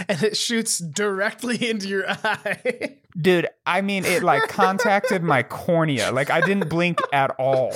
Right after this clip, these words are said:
Speaker 2: Like, it just, imagine fake blood just, like, <laughs> Like, I wasn't expecting it at
Speaker 1: <laughs>
Speaker 2: all to be that aggressive, and my eyes were just
Speaker 1: In the
Speaker 2: fully
Speaker 1: video,
Speaker 2: open.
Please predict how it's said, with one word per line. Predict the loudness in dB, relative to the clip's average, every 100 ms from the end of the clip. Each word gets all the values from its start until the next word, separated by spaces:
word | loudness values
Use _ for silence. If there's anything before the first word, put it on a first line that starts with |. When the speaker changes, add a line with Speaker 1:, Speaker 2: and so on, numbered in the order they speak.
| -4 0
Speaker 2:
Like, | 2 2 0
it | -2
just, | 2 2 2 0
imagine | 0 2 2 2 0 -2 -2 -4 -10 -8 -8 -6
fake | -4 -4 0 0 0 -2 0
blood | 2 4
just, | 2 0 0 2 0 -2 -4 -2 -2 -2 -4 -4 0
like, | 0 0 -6 -10 -10 _ _
<laughs> | -2 0 -2 0 0 0 0 -2 -2 -2 -6 -2 0
Like, | 0 0
I | -2 0 0
wasn't | 0 2 0
expecting | -2 2 2 2 0
it | 0 0
at | 0 2 0 0
Speaker 1:
<laughs> |
Speaker 2:
all | 0 2 2
to | -2 -4
be | 0
that | 2 2
aggressive, | 2 0 0 2 -2 -2 0
and | 2
my | 2 2
eyes | 2 0 0
were | -2
just | -2 -4 -10 -12 -10 -4
Speaker 1:
In | 0
the | 2
Speaker 2:
fully | 4 2
Speaker 1:
video, | 2 2 2 2 0
Speaker 2:
open. | -2